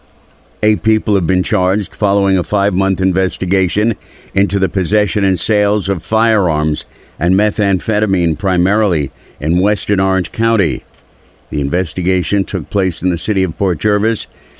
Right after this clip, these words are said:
the towns of Greenville, Minisink, and Wawayanda. During the investigation, police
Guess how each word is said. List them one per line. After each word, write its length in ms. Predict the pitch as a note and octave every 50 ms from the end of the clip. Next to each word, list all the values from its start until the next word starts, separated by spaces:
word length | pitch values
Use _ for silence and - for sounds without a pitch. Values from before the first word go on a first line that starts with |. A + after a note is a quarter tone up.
| - _
the 140 | E2 F2
towns 360 | E2+ - G#2 G2 G2 F#2+ E2 F2
of 160 | F2+ E2+ D2+
Greenville, 480 | C#2+ G2 G#2 G#2+ G#2+ F#2+ G2 A2 G#2+
Minisink, 600 | G2+ F#2+ F#2+ G2 G#2+ G#2 - - G#2 G2+ G2+ -
and 80 | G#2+ G2
Wawayanda. 840 | G2 G2 G2+ G#2 G#2 G#2 G2+ G#2 A2 A2+ A2+ A2 F#2 D2+ B1+ A#1 - - _ _ _ _ _ _ _ _ _ _ - -
During 240 | - D#2+ D#2+ F#2 F#2+
the 140 | F2 D#2+ D2+
investigation, 960 | D2 D2 C#2+ D2+ D#2 D#2 - - E2 D2 E2 E2+ E2+ D#2+ - F#2+ G2 G#2 F#2+
police 520 | - - E2 D#2+ E2+ F#2 F2+ F2 - -